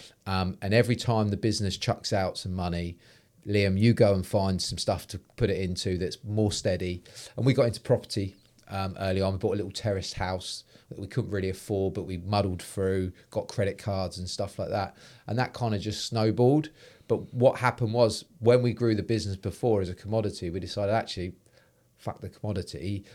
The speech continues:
let's just get it as a bit of a cash cow." Um, and we would start to forecast everything then and what it would kick out. And mo-, we got one house, two house, four houses,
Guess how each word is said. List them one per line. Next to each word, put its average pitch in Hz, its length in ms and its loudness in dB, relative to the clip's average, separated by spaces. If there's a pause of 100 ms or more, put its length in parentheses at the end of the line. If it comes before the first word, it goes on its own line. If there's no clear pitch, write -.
(100)
let's - 200 -2
just 92 240 -8
get 107 160 -2
it 82 160 -6
as 92 100 -8
a 92 40 -8
bit 90 160 -4
of 95 80 -6
a 95 40 -10
cash - 360 -6
cow." 90 420 -8 (480)
Um, 95 360 -2 (300)
and 98 100 -2
we 104 80 4
would 107 140 0
start 123 280 4
to 110 60 0
forecast 110 640 2
everything 98 420 2
then 92 160 0
and 92 100 -2
what 98 180 2
it 98 40 -4
would 95 80 -8
kick - 260 -6
out. 87 300 -4 (640)
And 95 100 -4
mo-, 95 300 -4
we - 60 -10
got 82 160 -6
one 92 180 0
house, 92 360 -4
two 95 260 0
house, 90 360 -6
four 98 300 -4
houses, 90 640 -6